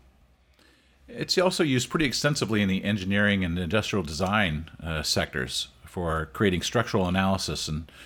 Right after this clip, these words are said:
doing stress testing of airplanes and bridges and buildings, uh, stuff like that. Uh, as well as in the architectural area for creating designs and doing pre-visualization of those designs. You've, we've all seen walkthroughs or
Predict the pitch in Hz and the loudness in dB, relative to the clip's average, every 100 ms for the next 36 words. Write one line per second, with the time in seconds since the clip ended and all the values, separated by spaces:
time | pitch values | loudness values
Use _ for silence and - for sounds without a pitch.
0 | - 123 110 - 113 110 - 92 78 90 | -4 0 0 -2 -2 -2 -2 -4 -4 -4
1 | 78 76 - - - - - - 113 113 | -6 -6 -10 -20 -20 -20 -10 2 2 2
2 | 95 76 71 71 76 76 69 110 92 78 | 0 0 -2 -4 -4 -4 2 2 2 0
3 | 73 80 76 73 104 80 67 67 - 67 | 0 -2 -2 2 2 2 -2 -4 -8 -8
4 | 73 - 90 78 - 95 65 - - - | -6 -4 -2 -2 -2 0 0 -4 -20 -20
5 | - - - - - - - - - 92 | -20 -20 -20 -20 -20 -20 -20 -12 -2 0
6 | 92 - 135 135 175 165 92 - - 98 | 0 0 -2 0 0 0 0 -4 -6 -2
7 | 113 123 147 131 170 - 104 78 69 62 | 0 2 0 0 -2 0 0 0 -4 -4
8 | - - - 85 82 - _ - 117 107 | -8 -10 -6 -4 -4 -8 _ -2 0 2
9 | 104 90 90 104 107 135 127 87 87 90 | 0 -2 0 2 4 2 0 0 -2 -4
10 | - 110 107 104 - 127 127 113 107 95 | -6 0 2 2 -2 0 2 2 4 4
11 | 110 139 - 78 78 73 - 78 69 67 | 2 0 -2 -2 -2 -4 -6 -6 -6 -6
12 | 67 92 92 - - - - 113 107 - | -8 -8 -8 -12 -20 -18 -6 0 0 2
13 | 110 87 95 95 - 92 87 87 80 73 | 0 2 0 0 0 2 4 2 0 -4